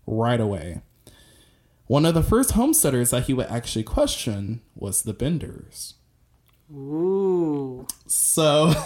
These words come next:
Speaker 1: <laughs> so during this meeting, the Benders denied, denied, denied,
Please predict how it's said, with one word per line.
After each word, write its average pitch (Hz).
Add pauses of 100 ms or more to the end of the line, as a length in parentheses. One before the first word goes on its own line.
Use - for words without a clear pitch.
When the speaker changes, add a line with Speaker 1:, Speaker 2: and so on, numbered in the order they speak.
(580)
Speaker 1:
<laughs> -
so 175
during 214
this 247
meeting, 110
the 135
Benders 160
denied, 113
denied, 110
denied, 90